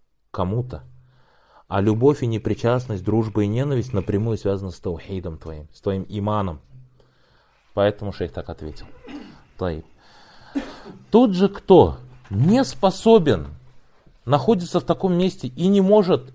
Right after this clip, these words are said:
проявлять религию, а мы сказали, что значит проявлять религию, и не переезжает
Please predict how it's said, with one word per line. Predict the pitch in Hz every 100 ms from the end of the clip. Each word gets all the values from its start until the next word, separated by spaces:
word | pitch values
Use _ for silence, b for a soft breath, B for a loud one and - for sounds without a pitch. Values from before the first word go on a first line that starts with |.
| -
проявлять | 160 160 147 175 170
религию, | 139 131 131 143 147 - -
а | 123
мы | 131
сказали, | 151 143 139
что | 127 139
значит | 139 131 -
проявлять | 139 135 123
религию, | 123 131 120 113 - b b b b b b _
и | 190
не | 202 233 262
переезжает | 220 196 180 127 151 151 151 -